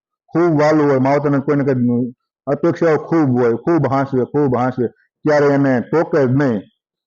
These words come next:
કે મહેમાન આવ્યા છે તો મહેમાનના ખોળામાં ન બેસી જાય, મહેમાનના ખોળામાં પીપી ન કરી દેવાય. ત્યારે ટોકે જ નહીં.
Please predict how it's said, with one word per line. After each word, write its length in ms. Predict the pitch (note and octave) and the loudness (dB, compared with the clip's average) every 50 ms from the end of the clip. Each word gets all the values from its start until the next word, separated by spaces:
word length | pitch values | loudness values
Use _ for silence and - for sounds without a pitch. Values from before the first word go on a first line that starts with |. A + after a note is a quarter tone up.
| _ _ - | _ _ -4
કે 100 | B2 B2 A#2 A2+ A2 G#2+ G#2 G#2+ G#2+ A2+ A#2+ A#2 - - B2 _ _ _ _ _ _ _ _ - | -2 0 2 2 2 2 2 0 -2 -4 -8 -12 -14 -16 -18 _ _ _ _ _ _ _ _ -4
મહેમાન 440 | A2+ A2+ B2+ C#3 C#3+ C#3+ C3+ C3 C3 | -2 0 0 0 0 0 0 0 0
આવ્યા 200 | C3+ C3+ C3+ B2 | 2 2 0 0
છે 100 | B2+ A#2+ | 0 0
તો 60 | A2+ | 0
મહેમાનના 320 | A#2+ C3 C3+ C3+ B2+ B2+ | 0 0 0 0 0 -2
ખોળામાં 480 | - - C3 B2+ B2 A#2 A#2+ B2+ B2+ A#2+ | -2 -2 -2 0 0 0 0 0 0 0
ન 60 | A#2+ | 0
બેસી 180 | A#2+ A#2+ A2+ A2+ | 0 0 0 0
જાય, 80 | A#2 | 0
મહેમાનના 360 | A2 A2 A#2 B2 B2+ B2 A#2+ | 0 0 0 0 0 -2 -2
ખોળામાં 220 | A2 - A#2+ A#2+ G#2+ | -2 -2 -4 -4 -2
પીપી 260 | - B2 A#2+ A#2+ A#2 | -4 -4 -2 -2 0
ન 100 | A#2+ B2+ B2 | 0 -2 -2
કરી 220 | - - A#2 A#2 A2 | -2 -2 -2 0 0
દેવાય. 260 | G#2+ A2+ A2+ A2 G#2 | 0 0 0 0 -2
ત્યારે 480 | F#2 - _ _ _ _ - D3+ C#3+ | -4 -8 _ _ _ _ -4 -4 -2
ટોકે 320 | B2+ D#3 E3+ G3 F#3 G3+ G3 F#3+ | 0 0 0 0 0 0 0 2
જ 40 | F3+ | 2
નહીં. 260 | G3 G3 E3+ C3+ G#2+ | 2 2 0 0 -2